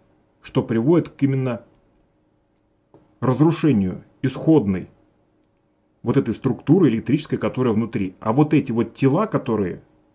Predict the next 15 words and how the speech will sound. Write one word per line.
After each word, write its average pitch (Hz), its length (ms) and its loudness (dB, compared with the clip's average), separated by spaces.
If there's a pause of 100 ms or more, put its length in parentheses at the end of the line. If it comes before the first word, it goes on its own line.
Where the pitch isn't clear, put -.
от 113 220 -6
них 120 160 0
потом 104 320 -2
остались, 98 400 -10 (180)
они 127 160 0
просто 135 320 -2
распадаются 120 760 -6
и 127 60 -10
выводятся. 92 500 -8 (1120)
То - 80 -4
есть - 120 -6 (140)
причина 160 640 2 (920)
и 107 60 -10
следствие 151 500 0
здесь 104 300 -4